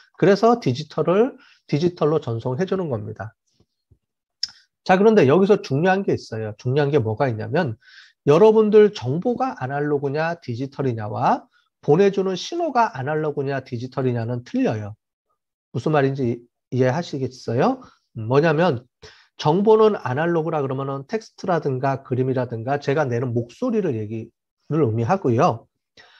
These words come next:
아날로그 시그널은 뭐냐면 아까 전에 봤던 이런 전파로 우리가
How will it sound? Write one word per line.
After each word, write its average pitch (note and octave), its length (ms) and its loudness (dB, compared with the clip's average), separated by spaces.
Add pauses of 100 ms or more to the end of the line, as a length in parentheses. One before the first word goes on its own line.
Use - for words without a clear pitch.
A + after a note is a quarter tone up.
(220)
아날로그 G3+ 720 6
시그널은 G#3 580 -2
뭐냐면 C#3+ 480 -6
아까 - 200 -6
전에 E3 220 -2
봤던 C3 320 -2
이런 D#3+ 420 -2
전파로 D#3 560 -2
우리가 A#2+ 360 0